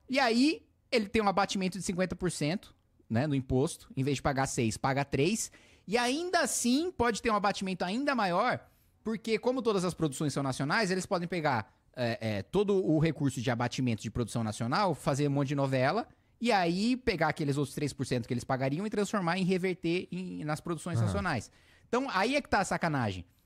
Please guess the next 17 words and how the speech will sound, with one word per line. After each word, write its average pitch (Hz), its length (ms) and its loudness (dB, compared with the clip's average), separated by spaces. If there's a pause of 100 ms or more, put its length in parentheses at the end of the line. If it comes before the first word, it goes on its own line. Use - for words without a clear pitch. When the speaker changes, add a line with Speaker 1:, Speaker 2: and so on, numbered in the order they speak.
(120)
Speaker 1:
né? 139 340 -2
É, 110 360 -6 (100)
todas 262 220 0
as 226 80 -8
plataformas 170 480 0
de 139 60 -4
streaming 120 260 0
vão 127 100 -4
pagar 117 240 -4
seis 113 180 -8
por 156 120 -8
cento, 208 200 -6
a 226 40 -4
Globoplay 220 340 -2
vai 214 120 -6
pagar 220 240 -2
três. 175 460 -2